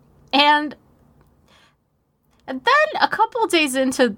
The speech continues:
their fuck fest, uh, Edward shows Bella that she has, like, bruise fingerprints on her.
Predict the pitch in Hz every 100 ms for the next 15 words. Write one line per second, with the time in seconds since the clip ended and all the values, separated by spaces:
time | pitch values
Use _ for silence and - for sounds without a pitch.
0 | _ 202 190 240 - 233 214 - 208 208
1 | - - - 214 208 190 165 - 240 240
2 | 285 - 254 208 226 220 226 214 202 -
3 | 208 202 196 196 190 175 185 202 214 214
4 | 214 196 - - _ _ - - - 226
5 | 226 233 226 240 233 - - 196 - -
6 | 254 262 247 269 262 269